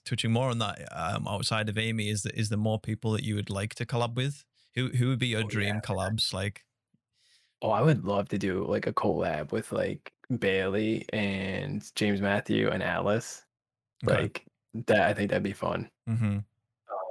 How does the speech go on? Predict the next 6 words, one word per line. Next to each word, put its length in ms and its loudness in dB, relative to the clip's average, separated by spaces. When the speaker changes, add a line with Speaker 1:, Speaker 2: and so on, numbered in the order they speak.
Speaker 2:
Um, 400 -4
Blue 180 2
Wispy. 680 0
I 180 4
would 420 4
die 680 0